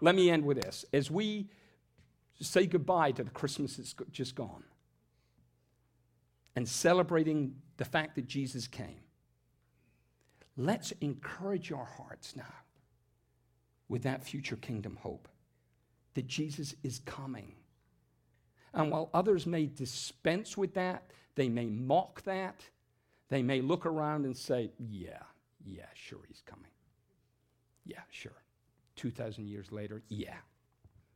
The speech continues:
Let that roll off you like water off a duck's back.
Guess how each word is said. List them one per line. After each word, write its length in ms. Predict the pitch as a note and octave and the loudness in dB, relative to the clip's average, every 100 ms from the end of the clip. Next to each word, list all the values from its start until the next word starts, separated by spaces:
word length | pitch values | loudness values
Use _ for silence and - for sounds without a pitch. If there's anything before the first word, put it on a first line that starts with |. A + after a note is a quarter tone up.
| _ _ _ _ _ _ _ _ _ _ _ _ _ _ _ _ _ G3 | _ _ _ _ _ _ _ _ _ _ _ _ _ _ _ _ _ -2
Let 240 | C#4 - | 0 0
that 160 | G#3 C#3+ | -4 -4
roll 340 | C3 E3+ D#3+ | -4 -2 -2
off 300 | D3 D3+ C#3+ | -2 -6 -4
you 140 | D3 C3 | -2 -2
like 260 | A2+ G2+ - _ | -4 -6 -12 _
water 320 | A2+ C3 C#3 B2 | -6 -4 -4 -6
off 140 | - | -8
a 40 | |
duck's 360 | G#2+ A2+ A#2 - | -10 -10 -10 -12
back. 420 | - - - - | -16 -16 -20 -20